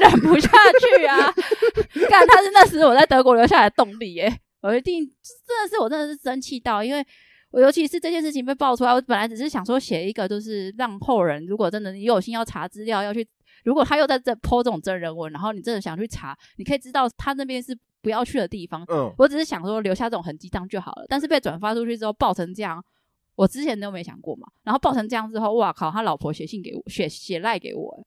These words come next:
Speaker 1: 欸，
Speaker 2: 嗯。
Speaker 1: 说我抹黑他们，然后说什么我在恶-，我散发恶意谣言。我想说，
Speaker 2: 嘿。
Speaker 1: 才不是呢，明明我讲的就是事实啊。<laughs> 对啊，然后他就开始
Speaker 2: 你有证据吗？来，你有证据跟大家说吗？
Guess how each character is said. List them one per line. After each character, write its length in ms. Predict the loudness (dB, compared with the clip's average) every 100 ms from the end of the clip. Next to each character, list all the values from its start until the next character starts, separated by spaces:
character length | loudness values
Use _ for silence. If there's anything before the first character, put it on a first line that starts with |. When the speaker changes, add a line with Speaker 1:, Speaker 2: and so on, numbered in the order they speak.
| -8
Speaker 1:
欸， 60 | 0
Speaker 2:
嗯。 40 |
Speaker 1:
说 180 | 4 4
我 80 | 4
抹 180 | 0
黑 200 | -2 -4
他 260 | -8 -12 -12
们， 160 | -14 -18 _ _ _ _
然 160 | -2 0
后 80 | 0
说 100 | -2
什 80 |
么 80 | -4
我 80 | -4
在 140 | -4
恶-， 160 | -6 -6
我 100 | -6
散 240 | -4 -4 -4
发 120 | -6
恶 160 | -8
意 160 | -10 -10
谣 240 | -8 -6
言。 120 | -4 -4
我 60 |
想 100 | -2 0
说， 140 | 0
Speaker 2:
嘿。 60 | -2 _ _ _ -20 -20 _ -10
Speaker 1:
才 220 | -6 -6
不 120 | -6
是 260 | -8 -6 -4
呢， 140 | 2 2
明 100 | 0
明 160 | 0 4
我 80 | 4
讲 140 | 4
的 60 | 0
就 120 | -4
是 80 | -4
事 260 | -4 -4
实 300 | -4 -6 -2
啊。 400 | -2 -2 0 0 -2 -6
<laughs> 240 | -12 -10 -4
对 80 | -2
啊， 200 | 0 0
然 120 | 0
后 240 | 0 -2 -2
他 120 | -4
就 100 | -6
开 280 | -8 -8 -8
始 80 | -6
Speaker 2:
你 80 | 0
有 100 | 2
证 180 | 2 -4
据 140 | -6
吗？ 160 | -10 -8
来， 140 | -8
你 100 | -8
有 100 | -8
证 160 | -6 -8
据 120 | -10 -10
跟 160 | -10
大 120 | -8
家 120 | -10 -12
说 200 | -12 -14
吗？ 180 | -14